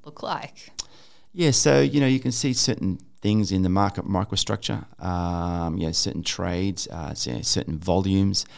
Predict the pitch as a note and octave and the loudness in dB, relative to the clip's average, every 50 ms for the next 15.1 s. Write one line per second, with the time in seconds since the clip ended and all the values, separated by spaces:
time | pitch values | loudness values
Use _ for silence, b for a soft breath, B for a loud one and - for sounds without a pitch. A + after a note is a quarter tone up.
0 | B B B B - D#2 D#2+ E2+ F2 F2 - - G2+ E2 F#2+ D#2+ - - - - | B B B B -12 -8 -8 -6 -6 -6 -4 -4 -4 -4 -4 -6 -6 -8 -4 -2
1 | F#2 F#2+ F2+ F2+ F2+ F#2 F2+ F#2 F2 E2+ - - - G2+ F#2+ F2 F2+ F#2 F#2 F#2 | -2 0 0 -2 -2 -2 -2 -2 -2 -2 -2 -2 0 0 0 0 0 -2 -2 -2
2 | F#2 F#2 - G2+ - - - B B B B B B B - E2 F2+ F2 F2 F2 | -2 -4 -4 -6 -8 -8 -10 B B B B B B B -8 -6 -4 -4 -2 -2
3 | F2 F2 F2+ F#2 F2+ F2+ F2+ - - - F#2 - F#2 - - F2 E2 - - - | -2 -2 -2 -2 -2 -2 -4 -4 -6 -6 -6 -6 -6 -4 -4 -6 -8 -8 -12 -14
4 | - - F2+ E2+ F2+ E2 F2+ F#2 F#2+ G2+ G2 G2 G#2+ G#2+ G#2+ G#2 - B B B | -10 -8 -6 -4 -4 -4 -2 0 0 0 0 0 0 0 0 -2 -6 B B B
5 | B B B B - E2+ E2+ E2+ E2 F2 F2 G2 G2 G#2+ G#2 G2+ - F#2+ - - | B B B B -12 -8 -6 -4 -4 -2 0 2 2 2 2 2 2 2 2 2
6 | G#2 G2 F#2+ F2+ F2+ - B B B B B - - - - - - - - - | 2 2 2 0 -2 -6 B B B B B -20 -18 -16 -14 -10 -10 -10 -10 -10
7 | - - G#2 - G2+ F#2 - - G2 G2+ G#2 G2+ E2 F#2 E2+ - - - A2 - | -10 -8 -6 -4 -4 -4 -2 0 0 2 2 2 0 0 -2 -2 -2 -4 -2 0
8 | G2+ F#2+ F2+ F2 - - - - - - A#2 - A2+ G#2 - - - G2 F2+ F#2 | 0 0 0 -2 -2 -6 -14 -14 -10 -8 -6 -4 -4 -2 -2 -2 -2 0 -2 -2
9 | - F2+ F2 F2 F#2 F2+ F#2 F#2 G2 G2 F2+ F#2+ F2+ F#2 F#2 F2+ - - F#2+ F2 | -2 -4 -6 -4 -4 -4 -2 -2 -2 -2 -4 -4 -4 -4 -2 -2 -4 -2 -4 -4
10 | F2 F2+ F2 F2 - - - G2+ F#2+ G2 G2 G2+ G2 F#2 E2+ E2+ F#2 F#2 F2 - | -2 -2 -2 -2 -2 -4 -2 -2 -2 -2 0 -2 -2 -2 -2 -4 -4 -4 -4 -6
11 | - - F#2 F#2 F#2 F2+ F2+ F2+ - - - - F2 F2 F2 - - F#2+ F2+ F2+ | -8 -8 -8 -6 -6 -6 -6 -8 -8 -10 -12 -12 -10 -10 -10 -8 -6 -6 -4 -2
12 | G#2 G#2 G2+ - - b b b b b - F#2 - - E2 F2+ D#2+ - - E2+ | -2 -2 -2 -4 -6 b b b b b -14 -10 -8 -6 -6 -6 -6 -6 -8 -8
13 | F2+ E2+ E2 - - - - - F2+ - - - - A2 G#2+ A2 A2 - - A2+ | -6 -6 -6 -8 -8 -10 -10 -8 -6 -6 -6 -6 -4 -2 -2 -2 -2 -2 -2 -2
14 | G#2+ G2+ F2 E2 - - G2 G2+ G#2 G2 G2 - - G#2 F#2+ F#2+ - - - A2 | -2 -2 -2 -4 -4 -2 -2 -2 -2 -4 -6 -8 -6 -6 -6 -6 -6 -6 -6 -6
15 | A2 | -6